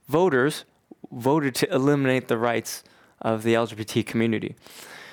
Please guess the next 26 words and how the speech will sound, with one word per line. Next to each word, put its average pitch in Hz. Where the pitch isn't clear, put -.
Uh, 113
I -
remember 127
when 113
I 101
was 101
serving 117
as 95
vice 110
mayor, 90
uh, 101
I 104
went 107
to -
the 101
mayor's 104
house 95
at -
the 98
time 98
to 104
do 98
some 92
preparation 95
and 90
meetings. 98